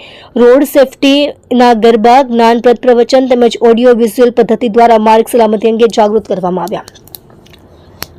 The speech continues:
મુખ્ય મુદ્દાઓ તરીકે નીચેની, અ, બાબતો સમજાવવામાં આવી. રસ્તા પર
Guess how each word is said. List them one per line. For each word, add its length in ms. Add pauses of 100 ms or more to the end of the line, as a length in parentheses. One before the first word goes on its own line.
મુખ્ય 260
મુદ્દાઓ 400
તરીકે 420 (400)
નીચેની, 600
અ, 160
બાબતો 400
સમજાવવામાં 600
આવી. 240
રસ્તા 280
પર 220